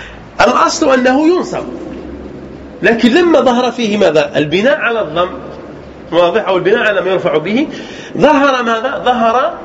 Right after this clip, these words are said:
ت-، أن تابع المنادى قد يتبعه في اللفظ وقد يتبعه في المحل. هذا الاتباع في اللفظ له قيود، والاتباع في المحل له قيود قد سبقت، مفهوم؟ لم يتحدث المصنف عن أ-،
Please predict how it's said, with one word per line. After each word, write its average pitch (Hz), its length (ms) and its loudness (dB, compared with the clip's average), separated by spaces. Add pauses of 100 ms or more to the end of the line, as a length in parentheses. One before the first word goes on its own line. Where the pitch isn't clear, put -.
(1200)
ت-، - 60 0
أن 233 380 2
تابع 294 300 2
المنادى 254 580 2 (280)
قد 247 240 2
يتبعه 254 800 2
في 247 60 -2
اللفظ 233 360 0
وقد 220 220 2
يتبعه 220 400 0
في - 100 -2
المحل. 175 440 2 (800)
هذا 349 320 0
الاتباع 254 440 0
في 220 120 0
اللفظ 190 380 2
له 214 260 6
قيود، 202 320 2
والاتباع 220 440 0
في - 80 -8
المحل 190 360 2
له 214 260 0
قيود 233 320 -2
قد 233 120 -2
سبقت، 180 400 0 (880)
مفهوم؟ 240 400 2 (600)
لم 311 240 4
يتحدث 302 520 0
المصنف 247 540 0
عن 202 140 0
أ-، 220 240 -2